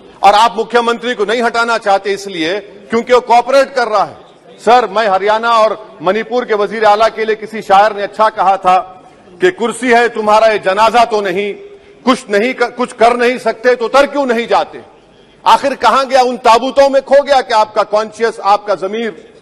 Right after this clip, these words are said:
जहां पर पचास हजार लोग बेघर हो गए, यानी छह लाख हथिया-, हथियारों को लूटा जा रहा है?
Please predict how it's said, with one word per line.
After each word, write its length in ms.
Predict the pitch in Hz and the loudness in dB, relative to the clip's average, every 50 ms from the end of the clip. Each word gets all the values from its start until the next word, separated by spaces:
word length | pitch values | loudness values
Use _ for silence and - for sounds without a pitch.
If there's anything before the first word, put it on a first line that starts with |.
| - - - | -20 -10 0
जहां 240 | - 202 202 214 208 | 2 2 4 2 0
पर 200 | 214 214 214 202 | 2 0 -2 -2
पचास 420 | - - 185 - 214 220 214 202 | 0 -4 -2 0 2 0 0 0
हजार 280 | 208 208 208 208 202 185 | -2 0 0 0 0 0
लोग 200 | 202 208 180 139 | -2 -4 -4 -4
बेघर 300 | 156 185 180 196 208 196 | -6 -4 -2 -2 -2 -2
हो 100 | 190 190 | -2 -4
गए, 180 | 180 190 185 185 - - - - - _ _ _ _ _ _ _ _ _ _ _ - - | -2 -2 -4 -4 -6 -14 -20 -20 -20 _ _ _ _ _ _ _ _ _ _ _ -8 -4
यानी 160 | 196 226 247 | 0 0 0
छह 300 | 233 - - 226 247 262 | -2 -2 -2 2 2 2
लाख 380 | 233 202 214 226 240 226 - 190 | 2 2 4 4 4 2 0 -4
हथिया-, 680 | 190 - 196 214 214 190 185 185 - - 185 - - | -8 -6 -2 -2 0 0 0 -2 -4 -12 -16 -12 -10
हथियारों 440 | 170 - - 202 214 226 240 240 240 | -10 -6 -2 2 2 4 4 2 0
को 180 | 233 - 233 226 196 - - - - - - | 0 0 0 0 0 -2 -8 -14 -20 -18 -10
लूटा 260 | 160 214 220 254 247 233 | -8 -4 2 4 4 4
जा 180 | 190 220 214 | 4 2 2
रहा 180 | 214 220 208 196 | 2 2 0 0
है? 180 | 185 190 185 | 0 -2 -6